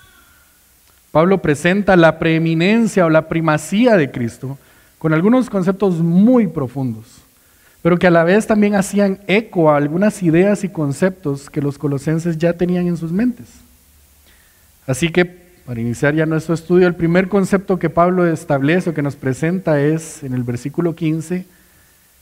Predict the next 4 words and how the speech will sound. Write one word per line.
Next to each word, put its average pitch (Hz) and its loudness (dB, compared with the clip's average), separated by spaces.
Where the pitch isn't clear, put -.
Él 190 4
es 147 0
la 143 2
imagen 165 -2